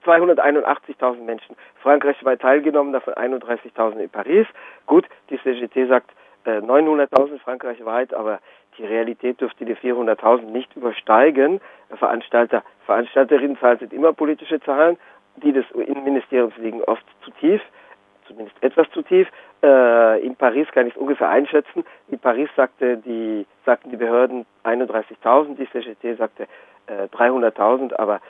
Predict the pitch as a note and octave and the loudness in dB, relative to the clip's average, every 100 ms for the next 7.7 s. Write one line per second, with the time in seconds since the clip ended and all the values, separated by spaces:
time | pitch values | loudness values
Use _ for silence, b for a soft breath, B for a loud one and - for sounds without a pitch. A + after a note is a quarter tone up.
0 | b _ B2 A2 G#2 G2 F#2+ F#2 F#2 F2 | b _ -2 0 0 -2 -6 -8 -10 -16
1 | A2 B2+ F#3 G3 E3+ D3+ D3 C#3 C#3+ - | -10 6 6 6 2 4 4 0 -4 -2
2 | D3+ C3+ B2 A#2 - C3+ B2 - D#3 C3 | -2 0 -2 -2 -4 -6 -4 2 4 4
3 | B2 C3+ B2 G#2+ C#3 C#3+ - B2 B2 A2 | 0 -2 0 4 2 2 0 -2 -2 -8
4 | A#2+ - _ - A#2 G#2+ G#2+ G#2+ - - | -12 -20 _ -6 -4 -4 -8 -10 -10 -16
5 | - F#2+ - G2+ F#2+ - A2 - F2+ A2+ | -12 -14 -14 -18 -18 -18 -20 -18 -10 -6
6 | E3+ - B B B - G#2 G2+ G2 G2 | -6 -8 B B B -6 -4 -2 -2 -2
7 | F#2+ F#2 A#2 A#2+ B2 A#2 | -4 -6 -6 -2 0 -2